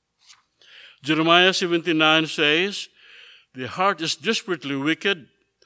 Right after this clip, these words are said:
Who can know it?" And in Genesis chapter six, it says that every intention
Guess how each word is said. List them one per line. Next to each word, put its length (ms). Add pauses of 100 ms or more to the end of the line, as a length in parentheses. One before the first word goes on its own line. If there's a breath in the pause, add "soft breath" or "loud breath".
(140)
Who 120
can 240
know 180
it?" 100 (2000 loud breath)
And 80
in 140
Genesis 520
chapter 360
six, 580 (640 loud breath)
it 100
says 260
that 260
every 520
intention 720